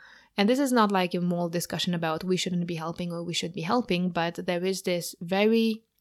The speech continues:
frequent pattern in coaches and therapists and people who have a lot of compassion and people who are just, you know, loving people, that sometimes we want to take care of other people, especially if we're very resilient. We want to take care, help other people who we perceive are not as resilient or as resourceful.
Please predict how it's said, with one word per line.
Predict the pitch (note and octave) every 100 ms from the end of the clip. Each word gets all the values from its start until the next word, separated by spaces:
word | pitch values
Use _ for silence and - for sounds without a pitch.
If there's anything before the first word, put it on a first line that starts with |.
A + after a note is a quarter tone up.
| -
frequent | - G#3+ G#3+ F#3 E3+
pattern | G3+ G#3 G3 E3+
in | E3+ F3
coaches | B3 A#3+ A#3+ G#3+
and | F3 D#3+
therapists | G3 G3 F#3+ F#3+ -
and | E3+ E3+ - - - -
people | G#3 G3+
who | F#3
have | E3+
a |
lot | E3+ E3
of | D#3+
compassion | - F3+ A#3 A#3+ - F3+ F3
and | E3+
people | - A3 A#3
who | A3
are | F3
just, | F#3+ F3 -
you | F#3
know, | F#3+
loving | F3+ G3+ G#3+ G#3
people, | C4 B3 E3+ G3 - - -
that | - G3
sometimes | - B3+ A#3 F#3 F3+ F#3 F3+
we | F3+
want | F#3 F#3+
to | G#3
take | - F#3
care | - F#3
of | E3+ -
other | E3+ D#3+
people, | C4+ C4+ F3+
especially | E3 C4 B3+ - G#3+
if | G3
we're | F#3 E3+
very | F3+ F3+
resilient. | E3 E3 A3 G3 E3 F#3+ - - - -
We | G3
want | G3+ G#3
to | G#3+
take | F#3+ F#3
care, | - G3
help | E3 F#3 F#3
other | F3+ E3
people | G3+ G#3 F3+ E3+
who | F3+ F3+
we | F3
perceive | F3 - F#3 F3
are | E3+
not | F3 F3 -
as | E3+ E3
resilient | D#3+ F#3 F3+ E3+ E3
or | F3+ E3+
as | E3+ E3
resourceful. | E3+ F3 E3+ - - -